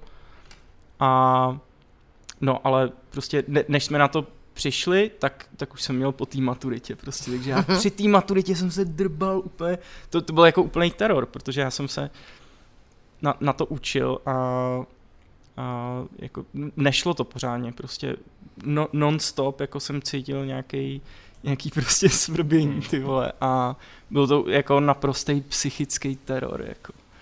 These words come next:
Speaker 1: Takže to, <laughs> takže jsem si zvykl na takový, takový hardcory při,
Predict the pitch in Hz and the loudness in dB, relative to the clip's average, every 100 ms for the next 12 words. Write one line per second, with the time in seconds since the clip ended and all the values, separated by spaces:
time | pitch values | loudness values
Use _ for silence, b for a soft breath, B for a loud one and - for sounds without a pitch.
0 | B B B B B B - 127 127 139 | B B B B B B -18 -12 -6 0
1 | - 196 226 208 208 202 214 - - 175 | 2 4 4 6 6 8 4 4 -2 -2
2 | 165 156 151 151 147 143 - 139 - 190 | -2 -2 -4 -4 -4 -6 -8 -12 -12 -16
3 | B B B B - 139 139 135 - 151 | B B B B 0 2 2 2 2 0
4 | 143 - 151 | 0 -2 -4